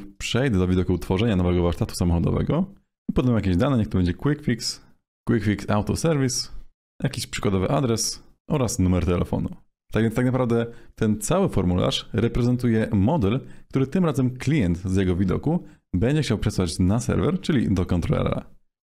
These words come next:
I po prostu klikając guzik create, cały ten formularz został serializowany,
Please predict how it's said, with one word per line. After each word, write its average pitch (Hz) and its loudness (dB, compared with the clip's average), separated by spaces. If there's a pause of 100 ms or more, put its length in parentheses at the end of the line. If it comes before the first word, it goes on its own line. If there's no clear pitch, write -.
(140)
I 135 -6
po 131 -4
prostu 143 0
klikając 123 0
guzik 107 0
create, 160 -2 (440)
cały 147 0
ten 123 0
formularz 117 0
został 104 0
serializowany, 95 0